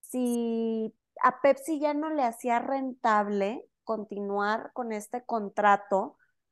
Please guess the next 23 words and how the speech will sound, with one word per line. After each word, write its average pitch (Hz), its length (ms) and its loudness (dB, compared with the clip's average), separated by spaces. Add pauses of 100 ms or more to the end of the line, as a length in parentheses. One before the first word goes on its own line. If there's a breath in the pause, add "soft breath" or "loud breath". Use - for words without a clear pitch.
(100)
porque 208 200 0
al 196 100 2
final, 202 260 -2
pues, 277 160 -2
es 262 120 -6
una 294 140 -2
inversión 233 840 0
de 233 340 -4 (680)
cincuenta, 208 560 -2
sesenta 220 380 -6
millones 202 440 -4
al 190 160 0
año, 196 520 2 (760)
y 247 200 0
ver, 247 600 6
yo 302 420 -2
creo 453 140 2 (160)
que 240 120 -2
sí - 100 -6
ha 220 120 6
de 285 100 2
ser 269 160 -2
rentable, 196 840 4